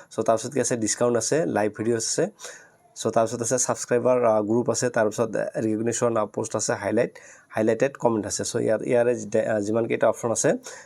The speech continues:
আ, প্ৰথমতে এই গোটেইকেইটা অপশ্যনত আপোনালোকে ক্লিক কৰি ল'ব। চ' ইয়াতে গোটেইকেইটা অপশ্যনত ইয়াতে, আ, ক্লিক কৰি দিয়া হ'ল। চ' ক্লিক কৰাৰ পিছত, আ, প্ৰথমতে এইটো মান্থলি প্ৰাইচটো, আ, ছেট কৰি ল'ব। চ' আপোনাৰ,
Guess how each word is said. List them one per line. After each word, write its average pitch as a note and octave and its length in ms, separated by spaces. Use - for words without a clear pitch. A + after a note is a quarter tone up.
আ, G#2+ 140
প্ৰথমতে A#2+ 440
এই A#2+ 60
গোটেইকেইটা A2+ 480
অপশ্যনত A2+ 360
আপোনালোকে G#2+ 380
ক্লিক D#3 240
কৰি G#2 180
ল'ব। F#2+ 220
চ' - 100
ইয়াতে A2 320
গোটেইকেইটা A2+ 440
অপশ্যনত A2 380
ইয়াতে, C3+ 320
আ, G2+ 260
ক্লিক - 280
কৰি G#2 100
দিয়া F#2+ 180
হ'ল। F#2+ 140
চ' - 120
ক্লিক A#2+ 320
কৰাৰ C3 160
পিছত, B2+ 280
আ, A2+ 120
প্ৰথমতে A#2+ 440
এইটো A#2+ 200
মান্থলি A2 360
প্ৰাইচটো, A#2+ 400
আ, G#2+ 200
ছেট - 200
কৰি A#2+ 160
ল'ব। B2 260
চ' - 100
আপোনাৰ, G#2 280